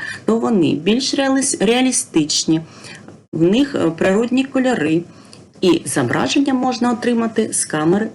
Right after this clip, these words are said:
та сканера. Якщо ми візьмемо векторні графічні зображення, то їх перевагами буде невеликий розмір файлу, збереження якості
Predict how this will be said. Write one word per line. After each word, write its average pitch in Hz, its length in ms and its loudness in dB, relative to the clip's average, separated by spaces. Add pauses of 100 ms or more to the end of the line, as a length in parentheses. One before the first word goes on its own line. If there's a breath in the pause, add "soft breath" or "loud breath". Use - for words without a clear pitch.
та 127 100 -6
сканера. - 560 -6 (420 loud breath)
Якщо 202 280 2
ми 294 160 4 (840)
візьмемо 202 540 2
векторні 151 680 0 (1700 loud breath)
графічні 190 580 2
зображення, 151 600 2
то 139 140 -2
їх 135 200 2
перевагами 180 800 2
буде 135 540 -2 (240)
невеликий 202 540 2
розмір 165 380 -2 (120)
файлу, 160 500 -2 (100)
збереження 240 680 0
якості 180 640 -4